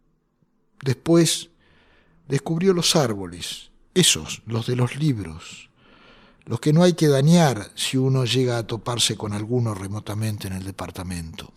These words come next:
¿Y aquello no es el río?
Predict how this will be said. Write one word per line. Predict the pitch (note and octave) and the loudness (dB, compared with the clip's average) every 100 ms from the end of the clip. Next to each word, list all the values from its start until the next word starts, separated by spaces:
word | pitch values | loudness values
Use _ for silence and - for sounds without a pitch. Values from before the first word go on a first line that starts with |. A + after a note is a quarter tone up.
| _ _ _ - - _ - - - - _ - | _ _ _ -20 -20 _ -20 -20 -20 -20 _ -4
¿Y | |
aquello | A3+ A#3 A#2 F#2 G2 E2+ - _ _ _ _ _ _ - | -2 0 -2 -2 -6 -8 -14 _ _ _ _ _ _ -6
no | E3+ C4+ | -4 -2
es | - | -2
el | G#2 F2+ | -2 -6
río? | A#2+ G#3 D#3 F2 D2+ | -4 0 0 -2 -12